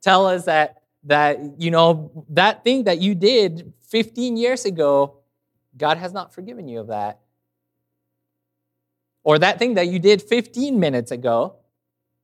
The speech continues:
just shows that you're not, you're not a true believer, right? I mean, I'm sure you, you know what I'm talking about. You know that Satan really <laughs> likes to lie about the tr-,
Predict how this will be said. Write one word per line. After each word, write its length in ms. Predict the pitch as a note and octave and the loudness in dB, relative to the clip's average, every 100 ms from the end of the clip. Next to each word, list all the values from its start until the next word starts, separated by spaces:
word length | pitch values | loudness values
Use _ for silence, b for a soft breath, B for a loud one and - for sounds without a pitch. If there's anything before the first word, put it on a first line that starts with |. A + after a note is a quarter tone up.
| _ _ | _ _
just 200 | D3 C3+ | -8 -4
shows 260 | C4+ G#3 | 0 0
that 100 | D3 | 0
you're 200 | B2+ C#3+ | 0 0
not, 380 | D3 D#3+ E3 D3+ | 0 0 -2 -4
you're 120 | D#3 | -4
not 180 | D#3+ E3+ | -2 -2
a 60 | E3 | -2
true 180 | - E3 | -6 -8
believer, 400 | F3+ A3+ C4+ - _ _ _ _ _ _ | -8 -10 -14 -20 _ _ _ _ _ _
right? 180 | D3+ F3+ | 0 2
I 80 | F3+ | 0
mean, 320 | G3+ G3+ E3+ C#3+ - | 0 -2 -4 -8 0
I'm 160 | F#3 | 0
sure 200 | G#3 C4 | 0 -2
you, 140 | A3+ - - _ _ _ | -2 -4 -14 _ _ _
you 140 | E3+ G#3+ | 0 4
know 140 | A#3 | 6
what 160 | A3+ G#3+ | 4 2
I'm 80 | |
talking 300 | G3 G#3 G#3 | 2 0 -2
about. 320 | D3 A2+ G2+ _ _ _ _ _ _ _ _ | -4 -4 -4 _ _ _ _ _ _ _ _
You 120 | D3+ F#3+ | -2 4
know 160 | G#3 | 4
that 180 | G3+ - | 4 0
Satan 540 | - G3+ A3 F3 D#3 | 2 2 4 0 -2
really 420 | D3+ F#3+ G3+ F#3+ E3+ | 2 4 6 4 4
<laughs> 20 | |
likes 460 | F#3 F3+ E3+ - _ _ _ | 4 2 -2 -12 _ _ _
to 100 | - | -8
lie 400 | D3 D#3 D3 C3+ C3 | -2 2 2 0 -4
about 500 | B2+ B2+ B2 B2 _ _ _ _ _ _ _ | -4 -2 0 -4 _ _ _ _ _ _ _
the 80 | B2 | -20
tr-, 160 | - | -20